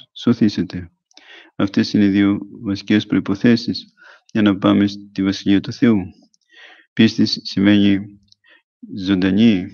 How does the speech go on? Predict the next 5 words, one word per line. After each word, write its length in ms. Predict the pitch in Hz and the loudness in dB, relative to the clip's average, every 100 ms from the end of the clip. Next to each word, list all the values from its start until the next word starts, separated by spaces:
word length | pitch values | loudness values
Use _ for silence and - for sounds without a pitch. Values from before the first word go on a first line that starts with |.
| - - - | -16 -18 -4
πίστη 540 | 110 120 - 123 131 | -2 -2 -2 -2 -2
και 100 | - | -4
εμπιστοσύνη 600 | 101 95 - 95 104 101 | -2 -2 -4 -2 2 2
στον 240 | 98 101 98 | 0 -2 -4
Θεό, 560 | - 95 107 135 - | -2 0 0 -2 -10